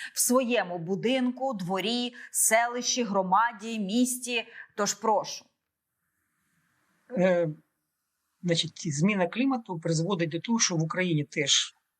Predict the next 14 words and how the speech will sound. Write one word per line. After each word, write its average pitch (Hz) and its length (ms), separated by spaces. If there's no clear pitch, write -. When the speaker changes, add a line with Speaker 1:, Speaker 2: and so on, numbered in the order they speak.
Speaker 2:
клімат 143 420
міняється, 233 640
і 175 80
кліматичні 185 580
зони, 220 320
вони 180 200
піднімаються 175 1000
до 147 200
півночі. 170 640
Тобто 165 500
там, 156 260
де 151 100
був 151 220
степ, 269 420